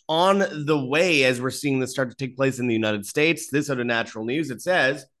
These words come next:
"Digital I D system incoming. Nebraska now collecting citizens' digital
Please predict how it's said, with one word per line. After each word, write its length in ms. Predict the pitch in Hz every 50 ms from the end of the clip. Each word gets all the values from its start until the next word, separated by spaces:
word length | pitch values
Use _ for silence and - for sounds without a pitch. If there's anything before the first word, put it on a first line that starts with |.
| _ _ _ _ _ _ _ _ _ _ _ _ _
"Digital 460 | - 170 185 180 202 196 233 233 214 -
I 200 | 165 180 185 180
D 340 | 156 131 139 143 180 214 170
system 560 | - - 143 127 123 - - 123 120 120 113 - - _ _ _ _ -
incoming. 720 | 156 185 226 220 - - 156 123 110 101 87 73 - - _ _ _ - _ _ _ 131
Nebraska 580 | 131 113 127 131 143 165 180 170 - - 175
now 220 | 151 147 143 156 175
collecting 520 | 175 - 165 151 151 160 151 - 151 147
citizens' 680 | - - - 165 170 185 - - 185 185 190 180 143 -
digital 920 | - 131 131 110 151 160 180 160 160 185 190 196 196 196 196 190 180 190